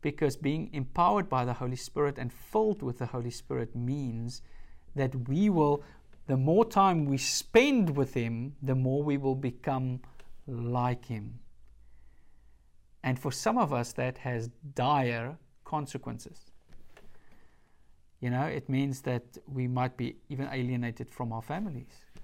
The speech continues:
<laughs> And this is difficult, but Jesus pre-warned us that this would happen. But the beautiful thing of it is the expectation that, "God, I cannot be without this." And whosoever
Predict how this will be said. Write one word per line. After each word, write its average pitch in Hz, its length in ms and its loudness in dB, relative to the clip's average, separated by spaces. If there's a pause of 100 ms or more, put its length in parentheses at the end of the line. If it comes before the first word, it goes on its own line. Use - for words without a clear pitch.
(360)
<laughs> - 60 -6 (840)
And 180 120 0
this 143 160 0
is 131 80 -2
difficult, 120 760 -6 (640)
but 139 120 2
Jesus 143 480 -4
pre-warned 160 640 -2
us 113 200 -4
that 117 180 -8
this - 180 -8
would - 140 -12
happen. 123 440 -12 (840)
But 156 260 6 (380)
the 151 140 10
beautiful 175 560 6
thing 147 280 -2
of 185 260 4
it 143 180 2
is 143 320 -2
the 151 300 -6
expectation 165 840 -2
that, 143 180 -2
"God, 196 220 6
I 170 100 0
cannot 185 480 -2 (300)
be 143 160 -2
without 156 420 -2
this." - 360 -16 (600)
And 165 160 2
whosoever 190 920 4